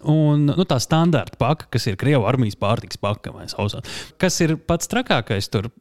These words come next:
Nu, nerunājot par garšīgumu vai negaršīgumu, tas ir atsevišķs stāsts un baudāmību. Bet tā paka ir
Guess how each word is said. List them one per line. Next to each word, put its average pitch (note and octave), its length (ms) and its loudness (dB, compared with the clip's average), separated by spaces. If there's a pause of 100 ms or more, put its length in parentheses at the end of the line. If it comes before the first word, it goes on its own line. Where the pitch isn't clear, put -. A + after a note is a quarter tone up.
Nu, E3+ 160 0
nerunājot C#3 640 2
par - 160 0
garšīgumu B2+ 480 0
vai D3+ 80 4
negaršīgumu, C3 560 2
tas A#2+ 160 -4
ir D#3 80 2
atsevišķs G3 400 -2
stāsts B2 380 0
un A2 100 0
baudāmību. F#2 560 -2 (320)
Bet C#3+ 480 0
tā C3 160 0
paka G#3 320 0
ir D3+ 120 0